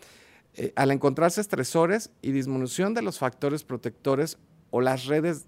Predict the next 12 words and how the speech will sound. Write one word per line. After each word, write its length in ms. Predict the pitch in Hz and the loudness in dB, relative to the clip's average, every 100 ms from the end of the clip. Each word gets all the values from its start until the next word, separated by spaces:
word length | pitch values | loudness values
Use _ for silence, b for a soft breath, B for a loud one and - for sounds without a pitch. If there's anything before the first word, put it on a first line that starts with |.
| _ | _
de 80 | 107 | -2
apoyo 420 | 110 127 127 135 | 0 2 2 0
que 300 | - 120 113 - _ | -2 -4 -4 -8 _
cada 240 | 127 123 | 0 2
uno 200 | 123 135 | 2 -2
cuenta. 360 | 135 185 160 123 _ B B B B | -2 -2 -4 -12 _ B B B B
En 160 | - 143 | -4 -2
este 240 | 180 196 | 0 2
último, 560 | 196 170 156 156 160 214 B B B _ _ | 2 2 0 -4 -4 -6 B B B _ _
en 200 | 127 139 | -2 0
el 140 | 131 | 0
suicidio, 600 | - 135 170 175 151 160 | -2 -4 2 4 4 2